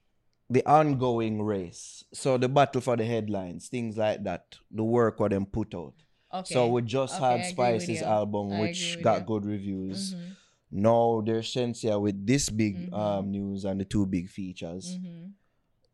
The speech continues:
Speaker 1: So it's safe to say she's
Speaker 2: Yeah.
Speaker 1: third right now.
Speaker 2: All right, I agree.
Speaker 1: The race not really done now, but just
Speaker 2: Yeah.
Speaker 1: the ongoing race,
Speaker 2: I was thinking, like, you know,
Speaker 1: she's
Speaker 2: she,
Speaker 1: third.
Speaker 2: like
Speaker 1: Even though she has some nice street singles
Speaker 2: Yeah.
Speaker 1: on the road right now,
Speaker 2: Yeah.
Speaker 1: and that tune that with Dion is still hot.
Speaker 2: Mm-hmm.
Speaker 1: You know what I mean?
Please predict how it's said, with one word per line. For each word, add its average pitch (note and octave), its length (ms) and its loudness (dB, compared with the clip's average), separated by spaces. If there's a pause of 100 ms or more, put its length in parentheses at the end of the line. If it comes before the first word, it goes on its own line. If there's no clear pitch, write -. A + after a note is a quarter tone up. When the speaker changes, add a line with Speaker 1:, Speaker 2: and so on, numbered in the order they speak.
Speaker 1:
So B2+ 460 -2 (280)
it's C#3 200 -6
safe D3+ 300 4
to C#3+ 100 -8
say C3+ 160 -2
she's - 180 -4
Speaker 2:
Yeah. - 160 -8
Speaker 1:
third B2+ 300 2
right A2 300 4
now. G#2+ 180 0
Speaker 2:
All G2 180 -2
right, F3+ 280 -6 (100)
I - 20 -6 (140)
agree. E3+ 160 -12
Speaker 1:
The D3+ 100 4
race E3 160 6
not D#3 80 2
really D#3+ 200 4
done D#3+ 260 6
now, D3+ 100 4
but B2 220 4
just C3+ 200 8
Speaker 2:
Yeah. - 220 0
Speaker 1:
the - 180 4
ongoing C#3+ 840 10
race, B2 140 4
Speaker 2:
I - 120 8
was F3 140 0
thinking, D4+ 380 -6
like, A3 220 -4
you C#3+ 140 0
know, C3+ 60 0
Speaker 1:
she's - 100 -6
Speaker 2:
she, C#3+ 120 0
Speaker 1:
third. A2+ 320 4
Speaker 2:
like - 100 -8
Speaker 1:
Even E3+ 180 6
though F3+ 120 8
she F#3+ 100 4
has F#3 220 10
some E3+ 180 6
nice E3+ 260 8
street E3+ 300 -2
singles D3 420 2
Speaker 2:
Yeah. C#3 80 4
Speaker 1:
on B2+ 180 6
the C3+ 140 4
road B2 240 4
right A#2 240 4
now, A2+ 100 2
Speaker 2:
Yeah. A2 200 2
Speaker 1:
and G2+ 220 -6 (200)
that A2+ 180 2
tune D3+ 200 4
that C3+ 100 6
with C3 120 2
Dion C3+ 320 6
is G2+ 100 -2
still B2+ 260 0
hot. A2 380 2
Speaker 2:
Mm-hmm. F3+ 540 -8 (720)
Speaker 1:
You A2+ 60 2
know A2+ 100 6
what A2 40 8
I A2 60 8
mean? B2 280 6